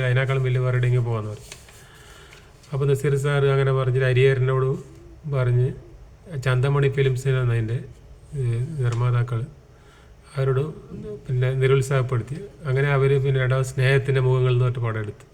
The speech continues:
അമേരിക്കൻ്റെ ക്യാൻസലാക്കി, നസീർ സാറ് പാർട്ട് ക്യാൻസലാക്കിയത്. എന്നിട്ട് സ്നേഹത്തിൻ്റെ മുഖങ്ങൾ സൂപ്പർ ഡ്യൂപ്പർ ഹിറ്റായി. അമേരിക്കയിലൊന്നും പോയില്ല,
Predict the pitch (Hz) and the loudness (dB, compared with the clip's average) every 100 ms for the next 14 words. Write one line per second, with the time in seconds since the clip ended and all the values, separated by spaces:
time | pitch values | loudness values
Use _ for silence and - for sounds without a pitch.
0 | - - - - 123 131 127 120 127 127 | -20 -20 -12 -4 0 2 0 0 0 0
1 | 160 - - - - - 123 117 117 107 | -4 -10 -20 -20 -20 -6 -2 0 -2 -6
2 | - - - - - - - 135 151 139 | -10 -20 -20 -20 -20 -20 -6 -4 -2 0
3 | 160 160 147 139 135 127 120 110 107 104 | 0 0 0 2 2 2 0 -2 -6 -12
4 | - - - - - - - - - - | -16 -20 -20 -20 -20 -20 -20 -20 -20 -20
5 | - - - - - 170 156 170 175 - | -20 -20 -20 -20 -2 0 2 0 -2 -6
6 | - - - - - - - 156 165 160 | -20 -20 -20 -20 -20 -20 -6 -2 0 0
7 | 170 160 160 160 156 156 151 151 143 135 | -2 0 0 0 0 -2 -2 0 0 2
8 | 131 120 113 113 - - - - - - | 0 0 -4 -6 -10 -20 -20 -20 -20 -20
9 | - - - - - - 147 151 147 151 | -20 -20 -20 -20 -20 -4 -2 0 -2 -2
10 | 147 135 127 | 0 0 2